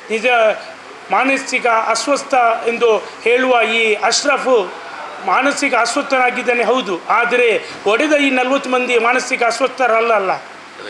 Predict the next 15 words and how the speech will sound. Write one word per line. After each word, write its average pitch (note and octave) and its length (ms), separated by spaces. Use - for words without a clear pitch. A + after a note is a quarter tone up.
ನಮ್ಮ B3 440
ಇಡೀ C4+ 200
ದಕ್ಷಿಣ A#3+ 320
ಕನ್ನಡ A#3+ 260
ಜಿಲ್ಲೆಯ C#4 360
ಮರ್ಯಾದೆಯನ್ನು B3 540
ಹಾಳು A#3 160
ಮಾಡಿದ್ದಾರೆ. G#3+ 460
ಇತ್ತೀಚೆಗೆ C4 600
ಕುತ್ತರ್ನಲ್ಲಿ, B3+ 880
ಆ, - 20
ಒಬ್ಬ, G#3+ 400
ಆ, F#3 420
ಹೆಣ್ಣು A#3+ 360
ಮಗಳು B3 500